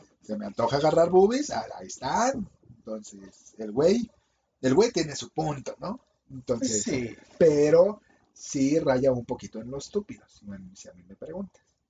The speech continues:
Speaker 2: Mucho, mucho. Sobre todo, ¿cuánto habrá gastado?
Speaker 1: Eh,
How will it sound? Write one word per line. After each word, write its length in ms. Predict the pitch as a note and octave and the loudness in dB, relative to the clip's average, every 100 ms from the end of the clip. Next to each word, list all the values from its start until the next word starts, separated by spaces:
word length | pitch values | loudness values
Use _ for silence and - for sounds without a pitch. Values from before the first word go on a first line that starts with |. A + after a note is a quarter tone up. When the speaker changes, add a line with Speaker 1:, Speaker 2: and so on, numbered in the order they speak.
| - | -12
Speaker 2:
Mucho, 500 | A3+ D#3 E3 - A#3 | -8 -6 -6 -4 -2
mucho. 400 | D3+ C3+ - G#3 | -2 -4 -2 -2
Sobre 240 | G3+ F3+ | 2 0
todo, 280 | F3+ A#3 B3+ B3 _ _ _ _ | 2 4 4 0 _ _ _ _
¿cuánto 260 | - G3+ G#3+ | -10 -6 -4
habrá 160 | - | -2
gastado? 340 | F3 - - - _ _ _ _ _ _ _ _ _ _ _ _ _ _ | -2 -4 -10 -16 _ _ _ _ _ _ _ _ _ _ _ _ _ _
Speaker 1:
Eh, 100 | A#3 | -12